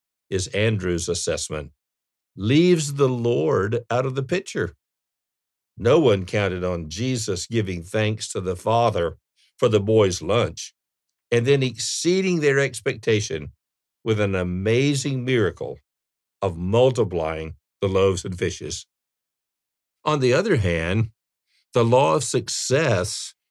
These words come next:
is not overwhelmed by the size of the task.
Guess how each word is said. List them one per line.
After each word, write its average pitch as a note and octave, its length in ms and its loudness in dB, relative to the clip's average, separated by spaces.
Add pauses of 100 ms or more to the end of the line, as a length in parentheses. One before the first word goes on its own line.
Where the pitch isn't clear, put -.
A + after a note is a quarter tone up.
(120)
is B2 240 2
not C#3+ 340 4
overwhelmed E2+ 800 2 (460)
by A2 140 4
the F#2+ 120 0
size G#2 540 0
of G2+ 100 2
the F2+ 120 0
task. E2 600 -6